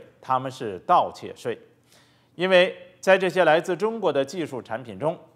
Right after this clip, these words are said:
大部分是用从美国公司那里盗走的技术生产出来的。他们每年盗窃了价值三千多亿美元的技术。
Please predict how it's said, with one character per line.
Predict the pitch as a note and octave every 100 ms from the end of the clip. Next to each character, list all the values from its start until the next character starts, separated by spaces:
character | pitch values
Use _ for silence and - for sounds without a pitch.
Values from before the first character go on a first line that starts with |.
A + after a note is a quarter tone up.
| _
大 | F3+ D#3
部 | C3+ A#2+
分 | C3 A2+
是 | D#3
用 | D#3 D#3+ C3
从 | - D3 E3
美 | B2+ A2
国 | G2+ D3
公 | F#3+ E3+ D#3+
司 | E3
那 | D#3 C3
里 | A#2
盗 | A#2 G3 C3+
走 | A2 F#2+
的 | F#2+
技 | G2+ E3+ B2
术 | B2 -
生 | - G#2
产 | G2+ F#2 -
出 | F#2
来 | F2 F2+
的。 | G#2+ - _ _ _ _ _ _
他 | E3+
们 | G3
每 | F3+ D3+
年 | D3 E3
盗 | F3+ E3 C#3+
窃 | D#3
了 | C#3+
价 | C3+ D3
值 | C3 C3+ C#3
三 | - A3+ A3
千 | F#3+ D#3
多 | D3
亿 | C#3+ B2
美 | G2+
元 | E2+ F2+
的 | F2+
技 | C3 G#2+
术。 | C#3